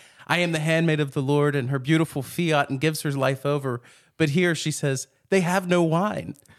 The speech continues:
And you could see almost the disciples looking around like, "What's Jesus' mother talking about?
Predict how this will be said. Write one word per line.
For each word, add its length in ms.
And 180
you 60
could 160
see 340
almost 360
the 80
disciples 680
looking 300
around 380
like, 200
"What's 320
Jesus' 600
mother 300
talking 460
about? 280